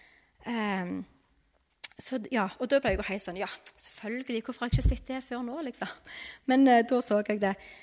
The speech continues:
Ehm, og det som han har sagt hele veien til meg, som han har minnet meg på mange, mange, mange ganger, og det,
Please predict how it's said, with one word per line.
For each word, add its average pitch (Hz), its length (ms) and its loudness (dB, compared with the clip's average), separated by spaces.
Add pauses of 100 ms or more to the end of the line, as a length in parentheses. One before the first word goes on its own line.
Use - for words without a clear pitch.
(240)
Ehm, 196 680 -2 (120)
og 247 120 -4
det 302 160 2
som 277 120 -2
han 269 80 0
har - 60 -8
sagt - 260 -4
hele 202 160 -4
veien 208 360 -4 (180)
til 208 180 -6
meg, 190 120 -6
som 208 120 -10
han 220 60 -6
har 220 80 -2
minnet 247 180 -8
meg 311 80 -10
på 196 140 -4 (580)
mange, 208 320 -8
mange, 202 240 -10
mange 196 200 -12
ganger, 196 280 -10
og 220 80 -10
det, 247 160 -2